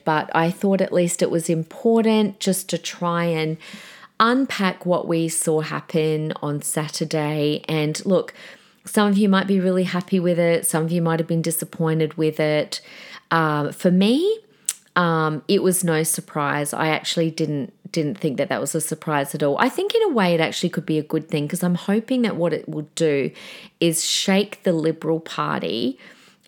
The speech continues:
out of its slump and out of its blindedness that it's been in, and that they will start to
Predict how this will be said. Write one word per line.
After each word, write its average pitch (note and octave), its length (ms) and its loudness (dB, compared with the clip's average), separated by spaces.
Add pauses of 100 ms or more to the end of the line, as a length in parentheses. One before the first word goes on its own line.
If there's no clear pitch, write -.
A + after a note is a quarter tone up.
out E3+ 260 2
of F3 160 0
its - 560 -4 (180)
slump D#3+ 840 -2
and D3+ 280 -2
out E3 280 0
of E3 100 -4
its - 400 -4
blindedness D#3+ 1500 -2
that D3+ 160 0
it's - 180 -6
been F3 240 0
in, E3 320 2 (480)
and F3+ 160 6
that F3 180 2
they F3 160 4
will E3 140 0
start - 480 -2
to D#3+ 300 0